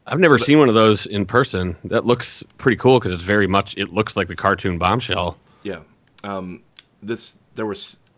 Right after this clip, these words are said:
Speaker 2: of the six in this wave, three of them are just straight G one dudes. And that's Bombshell, Trax, and Sideswipe. Um, <clears throat> and those three are all super difficult to find.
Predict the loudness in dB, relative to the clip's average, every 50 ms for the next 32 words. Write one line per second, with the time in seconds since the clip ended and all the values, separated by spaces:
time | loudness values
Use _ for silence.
0 | _ -16 -14 -12 -12 -12 -12 -8 -6 -6 -6 -4 -6 -8 -8 -10 -10 -10 -8 -6
1 | -6 -6 -6 -8 _ _ _ _ _ -6 -2 0 0 0 0 -2 -6 -8 -10 -12
2 | -14 -12 -10 -10 -10 -10 -10 -12 -12 -12 -12 -12 -14 -14 -16 -16 -18 -18 -20 -20
3 | -20 _ _ _ _ _ _ _ _ -14 -12 -12 -12 -12 -14 -14 -10 -10 -8 -8
4 | -8 -8 -8 -8 -8 -8 -8 -8 -10 -12 -14 -14 -12 -10 -10 -10 -10 -12 -12 -14
5 | -16 -14 -14 -14 -12 -12 -12 -14 -16 -18 -20 -20 -20 -20 -20 _ _ _ _ _
6 | _ _ _ _ _ _ _ _ _ -12 -10 -10 -10 -14 -10 -8 -8 -6 -6 -6
7 | -6 -8 -10 -14 _ -10 -8 -6 -6 -6 -8 -8 -6 -6 -4 -4 -4 -6 -6 -8
8 | -10 -10 -12 -14 -14 -14 -10 -8 -8 -8 -8 -8 -10 -12 -12 -12 -12 -14 -16 -16
9 | -18 -18 -18 -18 -18 -18 -18 -18 -20 -20 -20 _